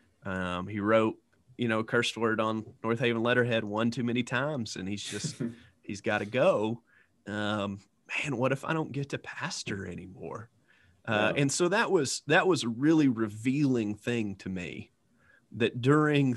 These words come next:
Speaker 1: the worst season of ministry that I've ever been through, um, where I was being slandered, you know, and lied about publicly in just terrible, terrible ways, my biggest fear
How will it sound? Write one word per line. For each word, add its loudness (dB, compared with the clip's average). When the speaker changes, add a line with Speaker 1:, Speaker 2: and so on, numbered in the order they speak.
Speaker 1:
the 0
worst 4
season 2
of -4
ministry 2
that -2
I've 0
ever 0
been -2
through, -10
um, 2
where 4
I 8
was 6
being 4
slandered, 2
you 0
know, 2
and 2
lied 4
about 0
publicly -2
in -6
just -6
terrible, -2
terrible 0
ways, -4
my 6
biggest 6
fear 2